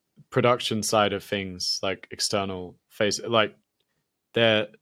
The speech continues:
Datadog and stuff is showing you how it's running and, like, that errors and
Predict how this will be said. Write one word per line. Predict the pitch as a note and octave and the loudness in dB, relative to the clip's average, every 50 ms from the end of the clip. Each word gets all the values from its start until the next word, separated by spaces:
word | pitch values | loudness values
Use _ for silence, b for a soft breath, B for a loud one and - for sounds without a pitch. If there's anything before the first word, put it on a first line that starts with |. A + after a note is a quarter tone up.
| _ _ | _ _
Datadog | - - A#2+ A2+ G2 F2+ G#2+ G#2+ G2+ | 2 4 4 4 4 2 0 0 0
and | G2 G2 - | -2 -4 -6
stuff | - G2+ F#2+ - | -6 -6 -6 -6
is | F#2+ - | -4 -4
showing | - A2 G2 F#2 | -2 -2 -4 -4
you | F#2 F2 | -6 -4
how | E2+ G2 F#2+ F#2 | -2 -2 0 -2
it's | F#2 F2 - - - - | -2 -6 -8 -10 -6 -4
running | G#2 G2+ G2 F#2 F#2 F2 E2+ F2 | -2 -2 -2 -2 -6 -8 -8 -10
and, | F2 F2 E2+ E2+ E2+ _ _ _ _ _ _ _ _ _ _ _ - - | -12 -12 -14 -16 -20 _ _ _ _ _ _ _ _ _ _ _ -10 -8
like, | F#2+ F#2 E2 - - _ _ - | -8 -8 -8 -14 -20 _ _ -6
that | G2+ F#2+ F2 - _ _ _ _ _ _ - | -6 -6 -6 -6 _ _ _ _ _ _ -4
errors | - A2+ G#2 G2+ G2 F#2+ F#2 - G#2 | -2 -2 -2 -2 -4 -6 -8 -8 -10
and | F#2+ F2+ | -12 -14